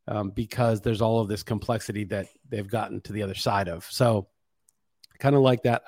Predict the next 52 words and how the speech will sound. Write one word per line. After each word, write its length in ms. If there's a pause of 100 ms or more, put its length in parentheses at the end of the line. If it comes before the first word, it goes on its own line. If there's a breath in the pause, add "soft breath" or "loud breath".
idea. 320
And 100
if 80
you've 100
done 180
something 300
for 140
twenty-five 540
years, 280
like 120
I've 160
done 160
this, 300 (580 loud breath)
um, 240
I 100
don't 200
want 580
more, 580 (220)
more 320
input. 420
I 60
don't 160
want 260
more 160
podcasts. 720
So 340 (840 soft breath)
it 60
was, 160
it's 160
a 60
good 260
podcast. 720
<laughs> 40
I 80
think 280
s-, 180 (380 loud breath)
some 180
people 220
should, 240 (260)
I 40
forget 260
what 80
it's 100
actually 240
even 140
called, 280
The 60
Banana 480
something, 380
something 400
The 80
Banana, 440